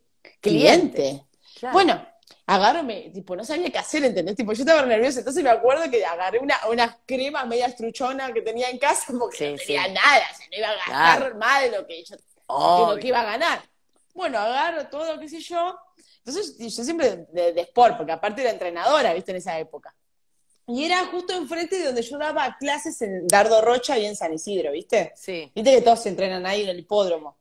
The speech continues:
Speaker 1: Sí, sí, ahí
Speaker 2: Bueno,
Speaker 1: donde está la
Speaker 2: Dardo Rocha
Speaker 1: escuelita
Speaker 2: era
Speaker 1: de,
Speaker 2: mi lugar.
Speaker 1: de Marangoni, ¿no? ¿Cuál es? La, de la
Speaker 2: No,
Speaker 1: escuelita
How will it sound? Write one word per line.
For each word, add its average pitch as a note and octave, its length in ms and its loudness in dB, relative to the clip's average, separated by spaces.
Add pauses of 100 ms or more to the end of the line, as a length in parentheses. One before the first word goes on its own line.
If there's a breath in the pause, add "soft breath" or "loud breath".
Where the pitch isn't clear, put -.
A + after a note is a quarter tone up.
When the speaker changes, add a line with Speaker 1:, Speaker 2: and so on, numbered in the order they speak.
(140)
Speaker 1:
Sí, B3+ 260 -4
sí, A#3 260 0
ahí F#3 140 6
Speaker 2:
Bueno, A3 160 8
Speaker 1:
donde A#3 60 8
está C4 80 8
la D4 80 8
Speaker 2:
Dardo D#4+ 160 6
Rocha A3+ 80 0
Speaker 1:
escuelita A#3 320 6
Speaker 2:
era F#3+ 160 4
Speaker 1:
de, F3+ 160 0
Speaker 2:
mi E3+ 80 -2
lugar. E3 340 -2 (380)
Speaker 1:
de F3 140 -10
Marangoni, G3+ 600 -2
¿no? A#3+ 200 -10
¿Cuál A#3 160 -6
es? B3+ 160 -6
La, F3 140 -6
de E3 160 -12
la - 0 -
Speaker 2:
No, E3+ 80 -8
Speaker 1:
escuelita D#4 240 -2